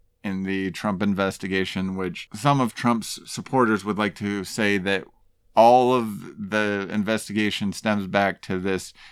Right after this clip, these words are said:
Steele dossier, which was a hit piece on Trump that had a mixed result of fake information and true information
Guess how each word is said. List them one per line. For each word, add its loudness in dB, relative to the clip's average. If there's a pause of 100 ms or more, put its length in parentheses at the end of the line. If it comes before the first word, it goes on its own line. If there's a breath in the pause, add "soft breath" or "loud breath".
(100)
Steele 4
dossier, 2 (300 loud breath)
which -4
was -4
a 0 (220 soft breath)
hit -6
piece -2 (160)
on 0
Trump -4 (240)
that -2
had -2
a 0
mixed -2
result 0
of -6
fake -2
information -4
and -4
true -2
information -4